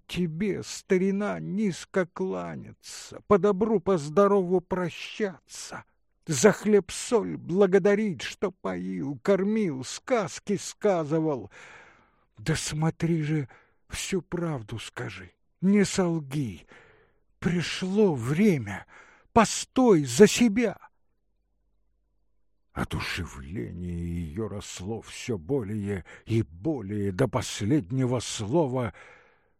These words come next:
как вдруг ее голос пресекся от волнения, будто какой-то вихрь увлекал ее сердце. Глаза ее сверкнули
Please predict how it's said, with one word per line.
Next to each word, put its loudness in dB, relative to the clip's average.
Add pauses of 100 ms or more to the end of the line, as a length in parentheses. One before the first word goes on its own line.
(140)
как -6
вдруг -6
ее -4
голос -4
пресекся -6
от -12
волнения, -4
будто -6
какой-то 0
вихрь -4 (600)
увлекал 0
ее -4
сердце. -10 (720)
Глаза -6
ее -6
сверкнули -4